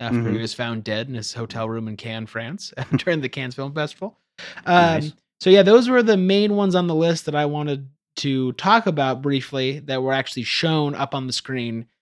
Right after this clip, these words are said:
Speaker 1: saying, "Hey, this is really what, what influenced us." And so not only do you get from a cinematic standpoint,
Speaker 2: Mm-hmm.
Speaker 1: you know, the, okay, these movies feel a little bit like Climax, but it's more about, I think, the philosophy of the filmmakers.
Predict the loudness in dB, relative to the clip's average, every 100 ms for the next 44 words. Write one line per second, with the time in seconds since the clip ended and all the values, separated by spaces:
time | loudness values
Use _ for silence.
0 | _ -4 -2 2 6 6 6 2 -2 -4
1 | -2 -2 -2 -4 -6 _ _ _ -6 -4
2 | -4 -6 -8 -8 -8 -8 -8 -12 -18 _
3 | _ -8 -2 0 0 -2 -2 0 0 0
4 | -2 -2 -4 -4 -4 -6 _ _ _ -8
5 | -6 -2 -2 0 2 0 -2 -10 -8 -6
6 | -6 -10 -14 -8 0 2 2 -2 -4 -6
7 | -6 -8 -6 -6 -6 -4 -6 -6 -8 -6
8 | 0 0 0 -4 -6 -6 -6 -8 -10 -10
9 | -12 -12 -14 -10 -10 -12 -16 _ _ -6
10 | -4 -2 -2 0 2 0 -2 -6 -8 -14
11 | -8 -4 -2 -2 -6 -6 -6 -6 -12 -14
12 | -10 -8 -4 -4 -6 -12 -10 -10